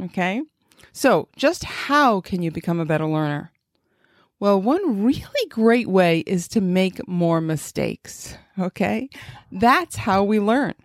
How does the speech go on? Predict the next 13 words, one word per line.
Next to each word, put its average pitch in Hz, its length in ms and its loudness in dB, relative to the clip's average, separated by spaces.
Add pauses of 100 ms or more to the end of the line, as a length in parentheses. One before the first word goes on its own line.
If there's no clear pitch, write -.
(340)
Making 294 460 2
mistakes 240 580 0
is 196 140 -4
an 196 100 -6
essential 240 760 0
part 190 360 2
of 156 120 -2
the 165 80 0
learning 160 340 2
process. - 680 -4 (540)
Now, 185 260 2 (680)
hold 214 240 4
on. 170 260 0